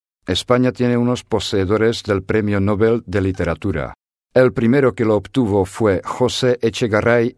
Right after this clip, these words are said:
y Eizaguirre, dramaturgo, político, matemático y economista, en el año mil novecientos cuatro. Le siguieron Jacinto Benavente, mil novecientos veintidós, Juan Ramón Jiménez,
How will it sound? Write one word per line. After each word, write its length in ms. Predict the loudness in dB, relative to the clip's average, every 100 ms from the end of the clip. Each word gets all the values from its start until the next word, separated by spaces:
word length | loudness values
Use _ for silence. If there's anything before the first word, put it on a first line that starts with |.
| _
y 180 | -4 0 0
Eizaguirre, 920 | 0 0 -2 2 0 -2 -6 -8 -16 _ _
dramaturgo, 840 | -2 0 0 0 0 0 -2 -4 -6
político, 680 | -4 -2 -2 -4 -4 -4 -6 -6
matemático 840 | -2 -2 0 0 0 -2 0 0 0
y 140 | -2
economista, 840 | 0 0 0 0 -2 -6 -6 -6 -14 _ _
en 160 | -4 0
el 80 | 0
año 380 | 2 2 0 -2
mil 240 | 0 0
novecientos 680 | 0 -2 -2 -2 -2 -4 -4
cuatro. 640 | -2 -2 -2 -8 -10 -14 _ _ _ _ -20 _ -2
Le 140 | 0
siguieron 600 | 0 0 2 2 2 0
Jacinto 680 | -4 -4 -4 2 2 2 0
Benavente, 760 | 2 2 0 -2 -2 -4 -4 _ -4
mil 200 | 0 2
novecientos 680 | 0 0 0 0 0 -2
veintidós, 760 | 0 0 0 0 0 -2 -8 -14 _ _ _ _
Juan 320 | -6 0 2 2
Ramón 320 | 2 2 0
Jiménez, 720 | 0 0 2 0 -2 -8